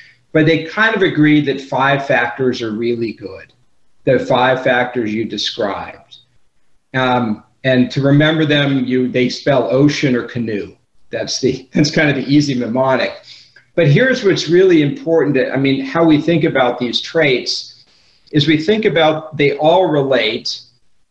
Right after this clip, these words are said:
Um, they relate in this kind of universe called the nomological network.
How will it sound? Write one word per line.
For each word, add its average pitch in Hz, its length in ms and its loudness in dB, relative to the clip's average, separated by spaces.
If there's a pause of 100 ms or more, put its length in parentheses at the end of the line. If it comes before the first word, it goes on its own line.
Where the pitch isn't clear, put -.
Um, 120 460 0
they 135 100 4
relate 143 440 2
in 139 100 -4
this 135 260 -4
kind 135 140 -4
of 113 80 -6
universe 120 720 0
called 117 220 -2
the 107 40 -2
nomological 120 840 0
network. 104 680 -6